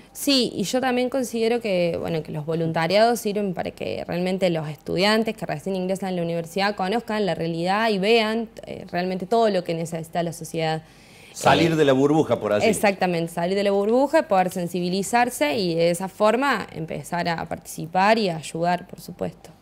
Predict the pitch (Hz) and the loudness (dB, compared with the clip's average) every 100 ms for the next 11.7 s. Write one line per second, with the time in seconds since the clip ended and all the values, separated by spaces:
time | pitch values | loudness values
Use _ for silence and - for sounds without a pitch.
0 | _ 107 101 - - - _ 117 123 139 | _ -4 -4 -6 -20 -20 _ 4 6 6
1 | 123 120 117 110 147 135 127 117 143 147 | 4 2 0 -2 0 0 0 0 4 6
2 | 139 127 - 120 131 131 135 131 110 98 | 6 2 -2 -2 -2 0 2 2 0 -2
3 | 110 110 - - _ - 107 101 117 160 | -2 -2 -6 -20 _ -4 0 0 2 2
4 | 175 170 165 156 160 117 98 - 107 113 | 4 4 4 2 2 -4 -4 -2 2 2
5 | 117 127 113 104 123 117 110 110 113 107 | 2 0 0 0 -2 0 -2 -2 -4 -6
6 | - 143 143 - 135 - - - - - | 0 2 2 0 -6 -6 -18 -20 -20 -20
7 | - 247 254 240 247 269 285 226 190 180 | -6 0 2 2 2 2 2 2 2 0
8 | 185 185 196 202 196 190 - - 180 180 | -2 0 2 2 0 -2 -6 -4 -2 0
9 | 175 175 - 180 190 214 240 185 151 160 | -2 -4 -4 0 4 4 4 2 0 -2
10 | 165 165 175 170 170 165 202 240 233 226 | -4 -4 -2 -4 -4 -2 2 2 2 0
11 | 196 180 165 160 160 165 165 | 0 0 -2 -2 -4 -6 -8